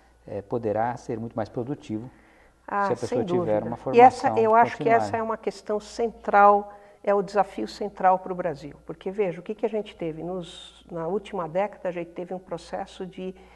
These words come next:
Speaker 2: eh, incorporação de grandes massas da população a um padrão melhor de vida, salário, et cetera, et cetera. Esse aumento do salário médio do trabalhador brasileiro, ele é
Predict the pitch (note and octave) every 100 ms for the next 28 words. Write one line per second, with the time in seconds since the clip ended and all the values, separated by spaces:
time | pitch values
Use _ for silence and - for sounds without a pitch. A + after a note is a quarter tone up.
0 | - _ - E3 E3 G3 F#3+ F#3+ F3+ -
1 | E3+ - - F#3+ F3+ D#3+ F3 G3 G3 F3
2 | E3+ F3+ F3 - F3+ - - - D#3+ -
3 | E3 E3+ D3 - - F3+ F3+ F3+ - -
4 | - - F#3 F#3+ F#3 - F#3+ F#3+ F#3+ F3+
5 | F3+ E3 - E3 D#3 F#3 F#3+ F#3+ F#3 F#3+
6 | E3 F3 F3+ F3+ E3 - D#3 E3+ F3 E3+
7 | E3+ D#3+ D3 - D3+ D#3+ E3+ D#3+ D#3 D#3+
8 | D#3+ D#3 - D#3+ D#3 - - - - -
9 | - - - - _ _ - F4 C#4+ -
10 | - G#3 G#3+ F#3+ F#3 A3 A#3 - - D#3+
11 | F3+ - - F3 F#3 F3 F3+ F3+ G3 F#3
12 | D#3+ D#3+ E3 E3 E3+ E3 D#3+ D#3 D#3 D#3+
13 | D3 D#3 E3+ G3 F#3 - A3 G#3+ G3+ A3